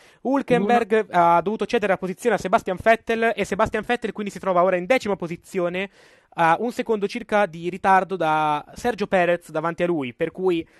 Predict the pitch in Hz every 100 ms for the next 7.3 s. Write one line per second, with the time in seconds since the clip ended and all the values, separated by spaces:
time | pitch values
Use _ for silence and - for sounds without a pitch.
0 | _ _ - 226 254 220 202 196 180 180
1 | 165 160 160 170 170 151 147 139 135 135
2 | 135 131 _ _ _ _ - 160 - 180
3 | 185 175 180 175 170 - 190 208 - 165
4 | 160 165 160 151 170 156 151 151 151 143
5 | 139 131 127 127 151 143 143 135 - 151
6 | 143 143 131 127 127 123 127 131 139 139
7 | 123 107 107